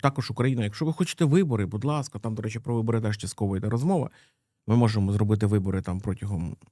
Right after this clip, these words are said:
не одного дня, а певного періоду часу, щоб безпеку влаштувати і таке інше.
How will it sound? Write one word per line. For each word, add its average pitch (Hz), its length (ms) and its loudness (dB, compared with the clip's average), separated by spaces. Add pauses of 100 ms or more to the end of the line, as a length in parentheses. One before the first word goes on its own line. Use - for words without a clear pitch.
(180)
не 113 120 4
одного 113 400 4
дня, 90 340 -4
а 104 100 -6
певного 101 340 2
періоду 101 300 0
часу, 170 420 4
щоб 95 180 0
безпеку 131 520 2
влаштувати 110 680 -2
і 95 60 -4
таке - 220 -8
інше. 165 500 0